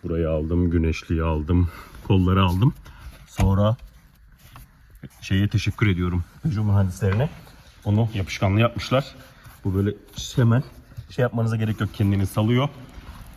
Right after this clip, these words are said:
Burada, burada, burada döşemeyi tamamen sökmenize gerek kalmadan, e, hareket edebileceğiniz üç tane, e, sökebileceğiniz üç tane cıvata var.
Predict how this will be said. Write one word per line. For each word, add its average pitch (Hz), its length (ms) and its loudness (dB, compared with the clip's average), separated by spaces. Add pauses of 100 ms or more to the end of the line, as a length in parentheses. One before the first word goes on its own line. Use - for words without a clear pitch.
(120)
Burada, 117 480 0 (800)
burada, 123 520 2 (560)
burada 113 500 2 (160)
döşemeyi 107 400 0
tamamen 110 460 2
sökmenize 92 540 -6
gerek 90 300 -8
kalmadan, 95 500 -4 (920)
e, 104 40 -6 (260)
hareket 98 340 -2
edebileceğiniz 92 680 -2
üç - 240 -10
tane, 98 360 -2 (360)
e, 87 140 -6
sökebileceğiniz 92 760 -2
üç 113 160 -10
tane 87 280 -2
cıvata 101 340 -4
var. 143 160 0